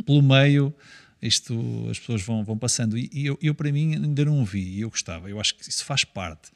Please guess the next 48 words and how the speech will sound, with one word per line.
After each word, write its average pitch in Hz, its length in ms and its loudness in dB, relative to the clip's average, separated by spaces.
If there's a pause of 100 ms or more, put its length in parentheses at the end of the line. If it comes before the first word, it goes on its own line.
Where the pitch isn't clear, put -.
(560)
Eu 175 100 2
percebo 165 300 2
que - 80 -2
às 147 60 4
vezes 143 160 2
é 147 40 2
difícil 131 400 -2
falar 120 280 -6
na 120 100 -2
contestação, 120 680 -6
não 87 120 -12
é? 85 40 -18 (600)
Em 120 100 4
período 117 240 2
de 95 60 -10
contest-, - 320 -4 (120)
de 107 300 -20
contestação 113 720 -2
e 95 80 -4
de, 92 260 -14
em 101 40 -12
que - 80 -10
as 101 60 -6
coisas 104 180 -4
não 107 60 -2
estão 107 160 -4
bem, 98 160 -2
mas 131 200 -2
acho, 143 240 -2
acho - 160 0
que - 60 -14
compete 123 360 -2
a 107 40 -4
quem 117 140 0
dirige, 113 440 0 (680)
pá, - 180 -16 (220)
ser - 200 -2
afirmativo 139 540 0
e - 40 0
dizer: 113 160 -2
Não, 92 160 -6 (880)
claramente 107 720 -2 (640)
Roger 104 320 -2
Schmidt 104 340 -2
é - 20 -4
o 101 40 -2
nosso 98 220 -4
treinador 113 520 -6